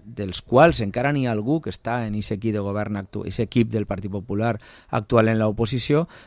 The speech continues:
pues es dedicaven, i vaig a dir-ho molt fort per a que ho entenga algú, a furtar-li solars a la gent en este poble sense pagar-los, no? I este és un cas.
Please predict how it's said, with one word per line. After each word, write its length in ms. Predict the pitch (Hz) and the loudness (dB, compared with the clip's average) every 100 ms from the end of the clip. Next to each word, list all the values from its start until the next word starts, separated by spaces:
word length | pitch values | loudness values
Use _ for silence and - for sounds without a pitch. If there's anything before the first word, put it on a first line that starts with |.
| _ | _
pues 140 | 127 | 0
es 120 | 135 | 2
dedicaven, 520 | 123 120 117 135 160 170 | 2 2 4 4 4 2
i 60 | |
vaig 240 | 120 120 120 | 0 0 2
a 20 | |
dir-ho 220 | 117 113 | 2 2
molt 220 | 107 104 | 0 -2
fort 320 | - 139 170 - | 2 0 0 -4
per 140 | 98 | -8
a 60 | 98 | -8
que 80 | 98 | -8
ho 100 | 95 | -8
entenga 300 | 98 107 104 | -6 -4 -2
algú, 320 | 104 101 143 - | -2 -2 -2 -2
a 60 | - | 0
furtar-li 540 | 117 110 113 127 156 | 2 4 6 6 4
solars 320 | - 113 110 120 - | 2 0 2 0 -2
a 60 | |
la 100 | 98 87 | -6 -4
gent 220 | 139 180 _ _ - | -4 -4 _ _ -10
en 140 | 101 | -8
este 240 | 98 - | -6 -6
poble 340 | 98 131 175 135 | -2 0 0 -2
sense 260 | 110 101 101 | -4 -6 -8
pagar-los, 540 | 92 95 90 87 101 | -8 -10 -10 -12 -10
no? 160 | 104 170 - - - - - | -10 -12 -16 -20 -20 -20 -4
I 200 | 139 135 | 4 6
este 180 | 139 - | 6 6
és 20 | 220 | 4
un 120 | 123 | 2
cas. 320 | 151 - - | -2 -4 -10